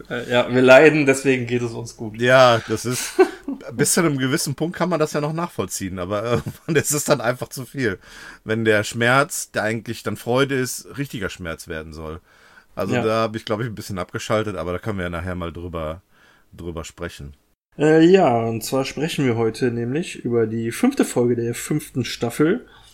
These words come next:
Speaker 2: zu Deutsch Die in die Hölle gehen. Das mü-, müssen dann wohl wir sein.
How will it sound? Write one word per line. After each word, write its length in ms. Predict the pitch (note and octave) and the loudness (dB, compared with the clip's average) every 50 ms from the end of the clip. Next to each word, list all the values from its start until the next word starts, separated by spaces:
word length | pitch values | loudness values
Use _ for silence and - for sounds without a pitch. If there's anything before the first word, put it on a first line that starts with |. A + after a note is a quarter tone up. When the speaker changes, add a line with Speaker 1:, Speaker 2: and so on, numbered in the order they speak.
| _ _ _ _ | _ _ _ _
Speaker 2:
zu 140 | - - - A2 | -10 -6 -6 -2
Deutsch 600 | A#2 A2+ A#2 A2+ A2+ A2 - - - - - - _ _ - | 0 2 2 2 2 0 -2 -10 -10 -12 -16 -20 _ _ -12
Die 420 | B2 A#2 A2 B2 C3 C3+ C3+ - - | -10 -6 -2 2 4 6 4 4 4
in 120 | B2 A#2 | 0 0
die 140 | A2+ A2+ G#2 | 0 0 2
Hölle 240 | A#2 D#3+ E3 C3+ A2 | 2 4 4 4 2
gehen. 420 | G#2 A2 A2 A2+ B2 D3 G3 A3+ G3+ | 0 -2 -2 0 0 -2 -4 -4 -6
Das 160 | D#3 - - | -8 -8 -6
mü-, 160 | C3 A#2+ A#2 | -6 -6 -6
müssen 300 | A#2+ A#2+ A#2 - B2 A2+ | -4 -6 -6 -6 -6 -6
dann 160 | A2 A2+ G#2+ | -6 -6 -6
wohl 160 | A2 A2 A2 A2 | -6 -6 -6 -4
wir 180 | B2 D3 D3+ | -4 -4 -4
sein. 300 | - - A2+ A2+ C3+ F3+ | -4 -6 -8 -6 -8 -8